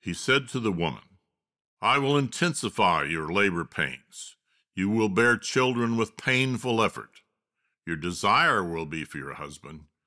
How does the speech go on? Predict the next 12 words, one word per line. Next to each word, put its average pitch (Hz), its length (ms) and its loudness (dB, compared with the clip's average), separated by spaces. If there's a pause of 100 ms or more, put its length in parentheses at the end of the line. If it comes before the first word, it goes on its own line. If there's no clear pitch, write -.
(160)
yet 76 340 -8
he 113 220 4
will 90 240 4
rule 85 500 4
over 73 240 -2
you." 78 420 -2 (720)
And 107 120 6
he 104 40 4
said 113 300 4
to 110 100 -8
the 104 100 2
man, 76 340 -2